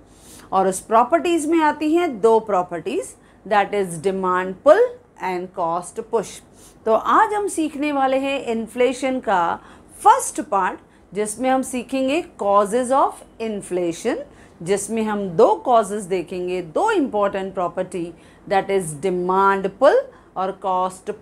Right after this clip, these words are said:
push inflation in a very easy way। As you know that simplicity is our main motto। Now जब हम इन्फ्लेशन की बात करते हैं बच्चों,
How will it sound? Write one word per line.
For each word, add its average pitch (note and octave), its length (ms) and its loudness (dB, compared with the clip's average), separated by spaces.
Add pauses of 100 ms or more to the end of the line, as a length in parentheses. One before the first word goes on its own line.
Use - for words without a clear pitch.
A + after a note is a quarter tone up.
push A4 220 2
inflation G3 600 -2
in G3+ 280 -8
a F3+ 180 -4
very D#4 220 2
easy A#3+ 360 0
way। G#3 240 4 (340)
As G3 220 0
you G#3 80 -2 (100)
know C4+ 220 6
that A#3+ 300 6 (160)
simplicity D#4+ 720 -2
is B3+ 40 -2
our C#4 320 2 (220)
main G3 380 -6
motto। F4 300 -2 (840)
Now G4+ 320 2
जब G4 180 2
हम G4 160 2
इन्फ्लेशन D4 840 0
की C4+ 160 -4
बात G#3 320 -2
करते F#3+ 300 -4
हैं F3+ 220 -4
बच्चों, D#3+ 280 -6